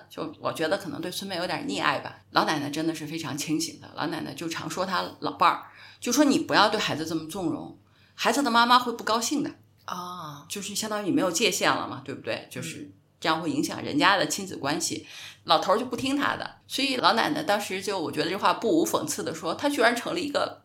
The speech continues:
Speaker 1: 就是大家就是心目中她老了以后变成了一个宠爱孙子的老爷爷了，<laughs> 就是这个意思。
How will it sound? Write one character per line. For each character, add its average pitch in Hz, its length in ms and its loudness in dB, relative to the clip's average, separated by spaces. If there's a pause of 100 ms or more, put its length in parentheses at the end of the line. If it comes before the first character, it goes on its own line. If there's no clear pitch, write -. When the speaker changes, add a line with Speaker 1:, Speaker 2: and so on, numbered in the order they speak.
Speaker 1:
就 220 140 -2
是 226 80 -2
大 233 180 4
家 233 280 6
就 233 120 -4
是 226 60 2
心 233 220 -2
目 220 100 2
中 214 180 2
她 - 120 -4 (320)
老 175 220 6
了 220 80 4
以 - 80 2
后 214 100 2
变 226 180 4
成 220 160 2
了 214 80 2
一 208 100 0
个 208 240 4 (520)
宠 - 120 4
爱 196 160 10
孙 415 220 2
子 440 80 4
的 - 80 8
老 190 140 12
爷 135 300 4
爷 605 40 10
了， - 800 6 (320)
<laughs> - 500 0
就 208 120 2
是 214 80 0
这 214 120 2
个 - 80 -2
意 165 140 0
思。 165 180 -8